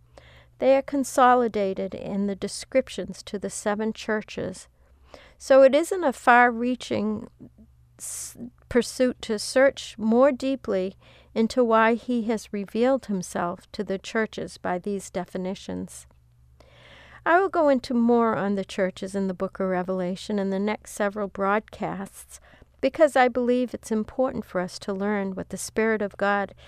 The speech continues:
is saying to the church of modernity of which we are part. Lord God in heaven, help us to understand what the Spirit is saying to the church today.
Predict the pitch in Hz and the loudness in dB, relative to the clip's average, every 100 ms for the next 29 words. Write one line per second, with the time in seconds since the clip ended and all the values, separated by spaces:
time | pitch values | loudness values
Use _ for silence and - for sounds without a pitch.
0 | - _ - 233 - 262 269 285 - 247 | -20 _ -2 -2 4 6 6 2 -4 -4
1 | 262 - 262 247 - 208 214 214 196 208 | -4 -2 -2 -2 -4 -6 -2 -2 0 2
2 | 226 226 175 180 196 - _ - 202 214 | 2 0 -2 -4 -8 -16 _ -6 -4 0
3 | 226 214 - 202 214 180 - - 180 190 | 0 0 -6 -4 -2 -4 -6 -10 -8 -8
4 | - - - _ _ _ _ _ _ _ | -10 -20 -20 _ _ _ _ _ _ _
5 | _ _ _ _ - - - - - _ | _ _ _ _ -20 -20 -20 -20 -20 _
6 | 240 262 269 220 233 202 202 202 185 196 | 8 10 10 6 0 0 -2 -4 -2 -2
7 | 190 196 208 202 - - 262 262 247 202 | -2 -4 -4 -6 -14 4 4 6 2 -2
8 | - - - 226 226 233 247 - 226 202 | -8 -6 0 2 2 0 -6 -6 -4 -2
9 | 190 190 190 - - - 226 240 262 240 | -4 -4 -8 -10 -12 -4 0 2 2 0
10 | - - 220 226 233 226 214 190 - - | -6 -6 -2 -2 -2 -4 -8 -8 -10 -8
11 | 208 - - - 202 202 196 226 | -8 -8 -14 -14 -6 -4 -2 -4